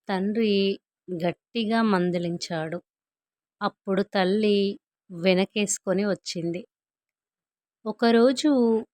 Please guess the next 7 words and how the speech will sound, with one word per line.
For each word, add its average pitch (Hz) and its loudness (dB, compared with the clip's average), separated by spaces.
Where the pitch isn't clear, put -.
ఊర్లో 240 2
దుకాణంలో 220 0
దొంగతనం 196 0
చేశాడని 196 -2
దుకాణ 190 -2
యజమాని 202 0
చెప్పడంతో 185 -2